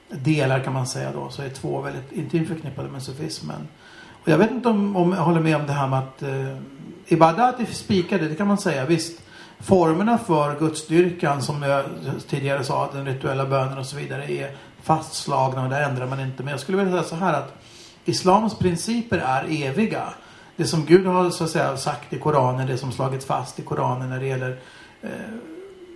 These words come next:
hur vi ska förhålla oss och hur verkligheten ser ut och världen omkring oss, alltihop är naturligtvis evig. Men samtidigt får jag ju, måste man ju liksom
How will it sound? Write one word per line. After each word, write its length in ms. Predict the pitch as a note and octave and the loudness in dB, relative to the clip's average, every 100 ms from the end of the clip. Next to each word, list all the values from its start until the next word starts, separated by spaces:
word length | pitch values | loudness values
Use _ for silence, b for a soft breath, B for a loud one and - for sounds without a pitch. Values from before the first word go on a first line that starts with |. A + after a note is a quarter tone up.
| - - | -20 2
hur 120 | E3 | 8
vi 120 | D#3+ D#3+ | 8 8
ska 140 | - | 2
förhålla 640 | C#3+ D3 C#3+ C#3 C#3 C3 | 0 2 2 2 4 4
oss 160 | C3+ C3 | 4 0
och 60 | C#3 | 0
hur 100 | D3+ | 4
verkligheten 540 | D3+ C#3 C#3 B2+ C#3 | 2 2 -4 -4 -2
ser 140 | C#3 | 0
ut 340 | C3 C3 B2+ C#3+ | 2 2 0 -2
och 100 | C3 | 0
världen 240 | C3 B2+ | 0 0
omkring 340 | C3 B2+ C3+ C3+ | -4 -6 -6 -4
oss, 120 | B2+ | -4
alltihop 300 | C3 C3+ C3 | -4 -4 -4
är 40 | |
naturligtvis 420 | C#3+ C3+ C3+ G#3 | -4 -6 -8 -6
evig. 220 | D3 B2+ C3 | -4 -4 0
Men 260 | E3 C#3+ C3 B B | 2 2 -4 B B
samtidigt 640 | - - G3+ D3 C#3 F3 G3 | -2 4 4 2 -2 -2 0
får 140 | B3 | 0
jag 120 | A3 G#3+ | 2 4
ju, 320 | G#3 G3 - - B B B B - | 2 2 -2 -14 B B B B -2
måste 300 | F3+ F3+ G3 | 0 0 2
man 180 | F#3 F3 | 2 4
ju 80 | |
liksom 260 | E3 E3 D#3+ | 2 0 -6